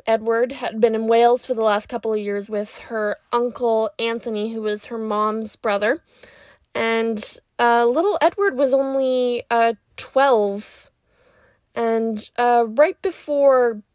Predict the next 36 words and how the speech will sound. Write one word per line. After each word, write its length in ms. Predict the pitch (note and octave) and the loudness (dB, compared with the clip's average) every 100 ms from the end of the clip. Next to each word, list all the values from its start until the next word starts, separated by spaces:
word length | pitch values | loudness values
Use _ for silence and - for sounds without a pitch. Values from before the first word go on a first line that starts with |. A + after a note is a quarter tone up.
| _ | _
Big 180 | - F4+ | -4 -4
King 260 | - C4 A#3 | -4 0 0
Edward 380 | G#3+ G#3+ G#3 G3 | 0 0 -2 0
died, 400 | G3+ G3+ A3+ A3+ | 2 2 0 0
uh, 260 | A3+ A3 A3+ | 0 0 -2
he 220 | - A#3+ | -4 -4
named 760 | A#3+ B3 C4 C#4+ D4+ D4 - - _ _ _ _ _ | -2 0 -2 -4 -8 -8 -12 -20 _ _ _ _ _
his 220 | B3 G#3+ - | -2 -2 0
other 240 | C4 D4 | 0 2
brother, 500 | A#3 A3 G#3 G#3+ A3+ A#3+ _ _ _ _ _ _ | 2 0 0 -4 -4 -8 _ _ _ _ _ _
uh, 180 | A3 A3 | -4 -2
named 300 | A3 A3 A3 | 0 0 0
Richard, 300 | A#3 A#3+ C4 | 0 0 -2
Duke 180 | G#3 A#3 | -2 0
of 140 | A#3 G#3 | 0 2
Gloucester. 520 | A3+ A3 - G3+ A3+ _ - - - - | 0 0 -2 -6 -6 _ -20 -20 -20 -10
And 160 | A#3 G#3+ | -6 -2
we're 100 | G#3+ | -2
gonna 160 | A3+ | -4
call 220 | A#3+ A#3 | -2 -4
him, 340 | A#3 A3 G#3 G#3 | -4 -6 -6 -6
uh, 140 | G#3 G#3 | -4 -2
Gloucester 640 | G3+ A3+ A3 - G3+ A3 - _ _ | 2 2 2 -2 -2 -4 -6 _ _
for 300 | - - A#3+ D4 | -8 2 4 4
<laughs> 20 | |
now 400 | D#4 C#4 A#3 A#3+ | 4 4 4 4
because 340 | A#3+ A#3 A#3 | 0 -2 2
there's 140 | A3+ B3+ | 4 4
a 60 | |
lot 180 | D4 G4+ | 4 4
of 60 | G4+ | 4
Richards 400 | G4+ B4+ A#4 A#3+ | 2 4 2 2
in 100 | A3 | -2
this 180 | G3+ - | -4 -4
story. 380 | A3 G3 B3+ - _ _ _ - - - - _ _ _ _ - | -2 0 -2 -6 _ _ _ -20 -20 -20 -20 _ _ _ _ -2
Um, 680 | A#3 A3+ A3+ A3 A3 G#3+ | 0 2 2 0 -2 -4